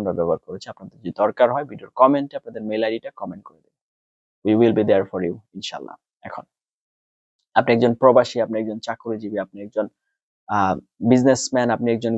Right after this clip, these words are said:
গৃহিণী, আপনি একজন ছাত্র, ইংরেজিতে অনেক দুর্বল, অনেক দিনের স্টাডি গ্যাপ, আপনি কি পারবেন কিনা? পারবেন। যে কোনো জায়গায় থেকে থাকেন, সঠিক গাইডেন্সের আন্ডারে আসলে অবশ্যই পারবেন। আপনারা একটু ভালো করে নিজেদের মনকে জিজ্ঞেস করুন, আপনার এটা দরকার কিনা।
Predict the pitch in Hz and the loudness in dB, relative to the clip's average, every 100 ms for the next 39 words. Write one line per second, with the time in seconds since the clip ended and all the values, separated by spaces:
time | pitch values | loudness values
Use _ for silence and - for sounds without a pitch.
0 | 120 120 120 120 120 123 _ _ _ _ | 0 -2 -2 -6 -6 -10 _ _ _ _
1 | - 95 107 101 110 117 117 - 151 - | -8 -4 0 0 0 -2 0 2 2 2
2 | 147 143 127 131 131 - 131 151 160 147 | 2 4 2 0 -2 -4 0 4 6 4
3 | 135 147 143 143 - 175 185 156 147 127 | 2 2 6 6 4 0 0 0 -2 -4
4 | - 101 - - _ _ _ - 101 95 | -8 -10 -10 -18 _ _ _ -12 -10 -8
5 | 95 92 - 90 _ _ _ _ _ - | -4 -4 -4 -12 _ _ _ _ _ -6
6 | 69 - - _ _ _ _ _ _ _ | -4 -4 -12 _ _ _ _ _ _ _
7 | _ _ _ _ - 107 180 220 202 160 | _ _ _ _ -4 4 6 6 6 6
8 | 135 120 110 - - - 220 - 139 156 | 4 2 -4 -12 -16 -8 -6 0 0 2
9 | 139 127 123 117 120 107 107 101 - - | 2 2 2 -2 -4 -2 -4 -4 -6 -10
10 | - 104 117 - 113 - 107 95 220 _ | -2 -2 -2 -6 -8 -4 -4 -2 -6 _
11 | _ _ - - 113 120 - 135 - 131 | _ _ -6 0 4 4 4 -2 4 6
12 | 156 156 156 139 123 127 123 123 120 _ | 6 4 2 2 0 -2 -2 -4 -6 _
13 | 110 95 - - 69 85 95 - 165 107 | -20 -20 -20 -16 -12 -12 -14 -16 -6 -4
14 | 113 101 - | -4 -8 -10